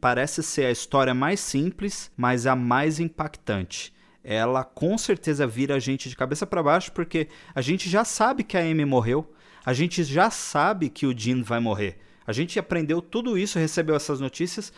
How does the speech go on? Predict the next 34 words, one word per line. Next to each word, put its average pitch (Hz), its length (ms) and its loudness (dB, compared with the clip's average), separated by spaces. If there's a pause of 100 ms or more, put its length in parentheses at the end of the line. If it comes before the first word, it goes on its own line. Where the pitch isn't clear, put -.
(240)
na 190 120 2
edição 214 300 -2
cinco. 196 380 -2
Então 208 200 -2
aqui 220 200 -2
a 233 60 4
gente 233 200 -4
só 233 140 0
tá 240 200 -2
no 294 140 0
luto 220 340 2
mesmo 202 360 2
junto 190 180 -4
com - 80 -4
os 190 80 -6
personagens. 143 640 0 (280)
E 139 100 4
aí, 147 100 4
de 170 120 0
repente, 170 320 -2
acontecem 151 420 -2
essas 151 220 -4
situações 147 680 -4 (180)
que - 120 -12
culminam 135 480 2
na 131 100 2
morte 123 420 0
do 131 120 -4
Shane. 98 420 -2 (240)
Então, 117 300 -2
pra 139 240 0
mim, 131 260 0
até 120 480 -2
aqui, 156 460 -4